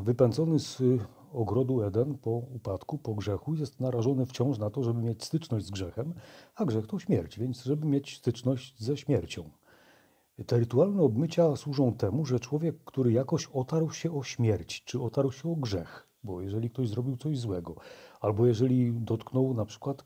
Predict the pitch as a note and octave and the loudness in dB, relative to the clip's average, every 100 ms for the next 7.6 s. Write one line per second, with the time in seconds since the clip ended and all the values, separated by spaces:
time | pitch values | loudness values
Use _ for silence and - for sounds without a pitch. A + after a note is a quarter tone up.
0 | - G#2 A2+ A#2+ G#2+ F2 F2 G2 - A#2 | -6 0 0 2 0 -2 -6 -8 -8 -8
1 | G#2 A2+ A2+ A2 A2+ G#2+ A#2 G#2+ F#2+ F2 | -6 -4 -4 -2 0 4 4 4 0 -4
2 | F2 - - - - G#2+ F#2 G2+ F#2 G2+ | -8 -14 -20 -20 -6 -4 -2 -2 -2 -2
3 | - G#2+ C#3+ C#3+ G2+ - A2 G2 A2 A#2+ | 0 2 2 2 -4 -4 -2 -2 -2 -2
4 | G2+ G2 C#3+ B2+ C3 - A2 G#2 G2+ F#2+ | -4 -4 -8 -10 -10 -4 -2 0 -2 -4
5 | - A2 F2+ - F2+ - A#2+ A2 F#2+ F#2+ | -2 -2 -2 -4 -10 -6 -2 -2 -2 -6
6 | - G#2+ G2 G2 - - G2+ G2+ D#2+ - | -6 -2 -2 -2 -6 -4 0 0 -2 -14
7 | - - - - _ | -20 -20 -20 -20 _